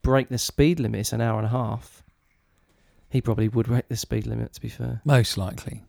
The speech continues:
Speaker 1: Yeah.
Speaker 2: Yeah.
Speaker 1: So, yeah, good luck to him.
Speaker 2: Okay, good. Well, I'm, I'm glad that that didn't ruffle your feathers at all.
Speaker 1: Not at all.
Speaker 2: Clearly
Speaker 1: Not
Speaker 2: unfazed.
Speaker 1: bothered at all.
Speaker 2: No,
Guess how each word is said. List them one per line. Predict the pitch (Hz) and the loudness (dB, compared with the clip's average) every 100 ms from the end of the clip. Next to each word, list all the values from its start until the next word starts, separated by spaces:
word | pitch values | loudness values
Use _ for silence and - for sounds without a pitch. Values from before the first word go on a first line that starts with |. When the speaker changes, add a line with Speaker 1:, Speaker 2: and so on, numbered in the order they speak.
| - | -6
Speaker 1:
Yeah. | 107 104 120 | -4 -4 -6
Speaker 2:
Yeah. | - - - _ - - _ | -10 -12 -18 _ -20 -20 _
Speaker 1:
So, | - 214 | 0 4
yeah, | 233 | 4
good | 196 208 | 2 0
luck | 220 | 0
to | - 135 | -2 -4
him. | 104 - _ _ _ _ _ - - _ - | -4 -12 _ _ _ _ _ -20 -20 _ 0
Speaker 2:
Okay, | 190 139 156 - | 2 4 0 0
good. | 185 | 2
Well, | 117 135 | 4 2
I'm, | 147 143 147 | 2 0 0
I'm | 143 | 2
glad | 175 165 123 | 2 2 2
that | 117 - | 0 2
that | 117 127 | 0 2
didn't | 117 110 - - - | 0 0 -4 -16 -14
ruffle | 107 107 - 110 | -4 -4 0 0
your | 104 | 0
feathers | 107 101 104 | 0 0 0
at | 127 - | 0 2
all. | 127 110 98 | 2 2 -2
Speaker 1:
Not | 117 127 120 | -4 -4 -4
at | - | -4
all. | 156 135 | -2 -2
Speaker 2:
Clearly | - 127 120 | 2 4 6
Speaker 1:
Not | 143 104 | 6 4
Speaker 2:
unfazed. | - 101 98 95 - 139 | 0 0 0 -4 -8 -4
Speaker 1:
bothered | 139 143 143 - | -2 -2 -4 -4
at | 151 - | -8 -8
all. | 160 151 - - | -8 -6 -6 -2
Speaker 2:
No, | 120 123 113 | 2 2 0